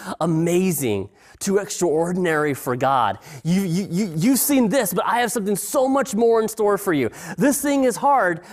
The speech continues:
but God has something, is anything, has something wonderful in mind.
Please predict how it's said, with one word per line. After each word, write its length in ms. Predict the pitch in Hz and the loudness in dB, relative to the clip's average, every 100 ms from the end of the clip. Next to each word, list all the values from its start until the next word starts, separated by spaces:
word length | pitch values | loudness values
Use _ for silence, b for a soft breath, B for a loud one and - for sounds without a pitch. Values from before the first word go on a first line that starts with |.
| 196 - | -14 -6
but 260 | 175 139 | -6 -4
God 380 | 196 220 226 202 | -4 0 0 0
has 200 | - 190 | -2 -6
something, 360 | - 190 180 175 | -2 0 2 0
is 100 | 170 | 0
anything, 380 | 208 226 220 190 214 B | -2 0 -2 -4 -10 B
has 140 | 202 | -2
something 380 | 233 190 190 156 | -2 0 0 2
wonderful 640 | 165 220 202 196 196 170 | 2 2 2 0 0 2
in 100 | 151 | 2
mind. 440 | 143 143 117 101 | 2 2 -2 -4